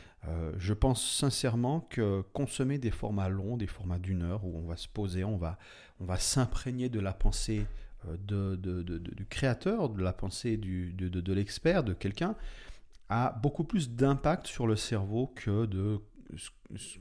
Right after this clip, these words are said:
euh, switcher en des, euh, des shorts, des reels. Euh, voilà.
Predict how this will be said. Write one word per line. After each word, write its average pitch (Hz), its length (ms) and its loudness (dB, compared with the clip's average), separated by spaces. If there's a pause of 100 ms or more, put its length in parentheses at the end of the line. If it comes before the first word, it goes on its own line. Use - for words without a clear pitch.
(120)
euh, 87 260 -6 (140)
switcher 113 500 -2
en 95 140 0
des, 87 300 -2
euh, 80 100 -2
des 80 100 -8
shorts, 101 420 -4
des 85 140 -6
reels. 92 300 -4 (760)
Euh, - 80 -8
voilà. 73 180 -6